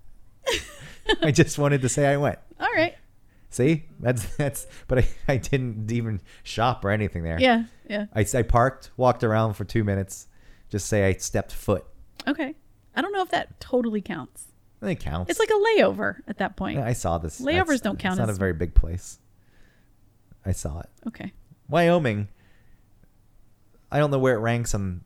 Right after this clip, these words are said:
Speaker 2: state size, but it's a pretty big state. It's
Speaker 1: Mm-hmm.
Speaker 2: up there,
Speaker 1: Mm-hmm.
Speaker 2: one of the biggest states. Lowest population of all states.
Speaker 1: Oh, yeah.
Speaker 2: Rhode Island, smallest state, higher population than Wyoming.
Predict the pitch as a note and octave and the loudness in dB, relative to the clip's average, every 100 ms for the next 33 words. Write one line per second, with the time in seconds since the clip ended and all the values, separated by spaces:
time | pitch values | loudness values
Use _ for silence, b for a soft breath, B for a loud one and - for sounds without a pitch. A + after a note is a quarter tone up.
0 | - - - A#2 A#2+ - C3+ C3+ - A2+ | -18 -12 -2 0 0 -2 -2 -2 -2 -4
1 | G#2 G#2 A2 F2+ E2+ - - D#2+ - - | -2 2 2 2 -4 -6 -6 -6 -8 -2
2 | A#3 F3+ A2 - D#2+ E2 - A#3+ A#3+ F#2+ | 2 2 0 -2 -6 -6 -10 -6 -4 -4
3 | F#2+ F#2+ F2 - F#2 E2+ - b b - | -2 -2 -2 -2 -4 -4 -8 b b 0
4 | F#3 F3+ - E3 D#3 D3+ D3 - G2 F#2 | 2 4 4 4 6 6 4 0 0 2
5 | G#2 - G2 - D4+ E4 G4 C5 F3+ F3+ | 4 4 2 0 2 4 6 8 8 8
6 | E3 A2 - D#3 D#3 B2 G2+ F2 D3 D3+ | 4 2 0 4 4 4 -2 0 2 6
7 | C#3 C3 A#2+ A2 - G2 F#2 F2+ E2+ D#2+ | 6 8 6 6 4 2 2 0 0 -2